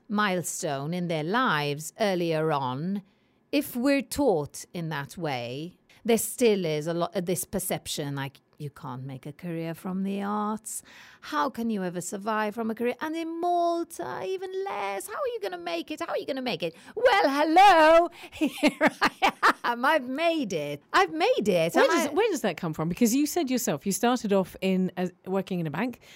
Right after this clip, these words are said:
Speaker 2: and you decided that you were gonna go and be a, a designer, and your parents weren't keen on the idea. Is it a generation thing? Is it a cultural thing?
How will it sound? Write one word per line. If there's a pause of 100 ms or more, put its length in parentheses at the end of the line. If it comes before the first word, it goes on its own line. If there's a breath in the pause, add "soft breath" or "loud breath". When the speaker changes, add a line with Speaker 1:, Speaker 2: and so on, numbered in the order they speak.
(240 loud breath)
Speaker 2:
and
you (1080)
decided
that
you
were
gonna
go
and
be
a,
a
designer, (360 loud breath)
and
your (240 soft breath)
parents
weren't
keen
on
the
idea. (1300 soft breath)
Is
it
a
generation
thing?
Is
it
a
cultural
thing?